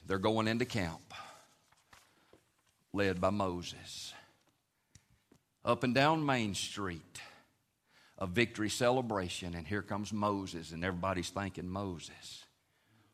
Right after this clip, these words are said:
What a great leader. They're thanking Aaron, "Thank you for praying. Thank you for standing in the gap." Boy, they're thanking Joshua, "Thank you for being on the front lines," and his soldiers.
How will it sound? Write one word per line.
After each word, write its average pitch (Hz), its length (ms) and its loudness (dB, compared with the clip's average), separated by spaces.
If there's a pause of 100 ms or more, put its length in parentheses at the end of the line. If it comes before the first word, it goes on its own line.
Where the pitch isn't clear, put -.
(120)
What 92 220 0
a 82 80 -4
great 92 340 -2
leader. 87 380 -8 (960)
They're 120 100 6
thanking 147 480 4
Aaron, 101 500 6
"Thank 127 280 2
you 85 80 -8
for 90 140 -8
praying. 95 340 -8 (800)
Thank 135 240 6
you 104 60 -4
for 101 120 -8
standing 104 480 -4
in 90 140 -8
the 87 80 -8
gap." 95 500 -10 (760)
Boy, 208 200 12
they're 165 140 10
thanking 175 400 12
Joshua, 156 640 8
"Thank 143 280 0
you - 60 -12
for 113 100 -8
being 117 280 0
on 117 100 -2
the 98 80 -4
front - 340 0
lines," 101 440 0 (180)
and 139 160 4
his 101 140 2
soldiers. - 1080 2